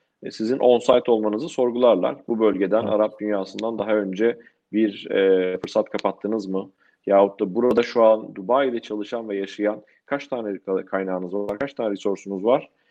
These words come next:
Speaker 1: diye sorarlar. E,
Speaker 2: Aynı
Speaker 1: onlara da
Speaker 2: İngiltere'de olduğu gibi.
Speaker 1: sağlam cevap vermek gerekiyor. Eğer biz ad hoc destekleyeceğiz, uzaktan yapacağız derseniz o çok işlemeyecektir. Özellikle, e, bankacılık ve government sektöründe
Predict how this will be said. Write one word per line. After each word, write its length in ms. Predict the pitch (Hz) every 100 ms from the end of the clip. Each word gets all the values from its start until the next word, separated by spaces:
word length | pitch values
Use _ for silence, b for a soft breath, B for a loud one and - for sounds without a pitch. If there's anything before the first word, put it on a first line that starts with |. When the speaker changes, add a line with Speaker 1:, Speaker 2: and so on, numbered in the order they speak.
| _ _
Speaker 1:
diye 160 | 107 131
sorarlar. 520 | 123 127 110 107 143
E, 360 | - - 101 107
Speaker 2:
Aynı 260 | 127 120
Speaker 1:
onlara 200 | 123 120
da 40 | 110
Speaker 2:
İngiltere'de 400 | 110 107 104 113
olduğu 120 | 107
gibi. 80 | 107
Speaker 1:
sağlam 520 | 107 104 117 123 - _ _ _ _ _ _ _
cevap 340 | - 110 113 110
vermek 300 | 101 127 -
gerekiyor. 460 | 117 107 - 110
Eğer 260 | 110 117 110
biz 320 | 123 113 - _ _ _ -
ad 100 | 127
hoc 280 | 127 127 123
destekleyeceğiz, 720 | 120 - 120 - 113 110 120
uzaktan 420 | 117 117 110 127 127
yapacağız 420 | 120 113 113 117
derseniz 640 | 131 127 113 131 143 _ _ _ _ _ _ _
o 200 | - 117
çok 240 | 120 135 -
işlemeyecektir. 680 | - 131 113 98 - 143
Özellikle, 800 | 131 110 110 110 117 - 120 120 120 -
e, 220 | 104 98
bankacılık 640 | 113 117 110 104 113 - 110
ve 160 | 110
government 460 | 107 110 107 98 -
sektöründe 640 | 101 - 95 95 104 139